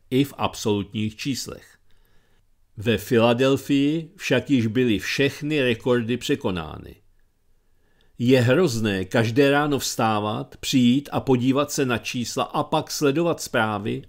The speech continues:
a vidět konkrétní příběhy. Je to prostě šílené. Je to prostě šílené a musí to přestat.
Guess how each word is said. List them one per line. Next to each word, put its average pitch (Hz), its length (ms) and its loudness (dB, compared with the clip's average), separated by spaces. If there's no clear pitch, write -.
a 117 100 0
vidět 117 480 0
konkrétní 120 680 0
příběhy. 113 500 -2
Je 113 100 4
to 127 120 6
prostě 131 380 0
šílené. 98 720 0
Je 113 160 4
to 123 120 6
prostě 123 420 0
šílené 135 720 2
a 127 180 -2
musí 123 420 0
to 127 140 0
přestat. - 640 -4